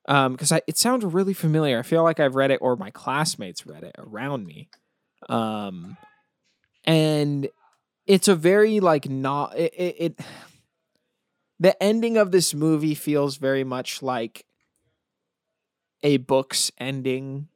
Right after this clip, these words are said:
where it's, like, posing a question and meant to be chewed on, you know? I think where I was a little bit, um,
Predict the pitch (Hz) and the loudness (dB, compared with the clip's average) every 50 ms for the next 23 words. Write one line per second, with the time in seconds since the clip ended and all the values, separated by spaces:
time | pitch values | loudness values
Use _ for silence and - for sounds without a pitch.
0 | _ _ _ - 127 131 131 127 110 117 131 - - - - 120 117 110 107 101 | _ _ _ -8 -6 -4 -2 -2 -2 -4 -6 -6 -8 -8 -8 -6 -6 -8 -8 -10
1 | - _ - _ _ _ _ - - 151 160 160 151 151 151 147 143 - - - | -12 _ -20 _ _ _ _ -2 2 4 4 4 2 0 -4 -4 -6 -8 -4 -2
2 | 147 139 - - - - 135 131 127 127 123 120 123 123 131 135 - - - 147 | -2 -2 -2 -4 -4 -4 -4 -4 -4 -6 -8 -8 -6 -6 -8 -8 -8 -8 -8 -8
3 | 131 127 123 120 - - - 131 131 135 131 120 123 113 95 78 82 - - 147 | -6 -6 -8 -8 -8 -8 -6 -4 -4 -2 -4 -4 -6 -8 -12 -18 -20 -20 -18 -18
4 | 175 202 - 120 123 123 117 117 123 143 156 _ _ _ _ _ _ _ _ _ | -18 -14 -12 -10 -10 -8 -8 -8 -10 -10 -12 _ _ _ _ _ _ _ _ _
5 | _ _ _ _ _ _ _ _ _ _ _ - - 247 247 226 277 285 277 - | _ _ _ _ _ _ _ _ _ _ _ -2 4 4 4 4 4 0 0 4
6 | 196 214 226 220 208 196 147 185 185 190 190 170 165 175 165 165 180 190 190 175 | 4 6 6 6 6 6 4 4 4 4 4 4 4 2 2 4 4 4 4 4
7 | 170 180 170 151 - _ _ _ _ _ _ _ _ _ _ _ _ _ _ - | 4 2 2 0 -4 _ _ _ _ _ _ _ _ _ _ _ _ _ _ 0
8 | 135 143 147 143 135 131 127 120 117 117 113 104 | 2 2 4 4 2 2 0 -2 -4 -6 -10 -12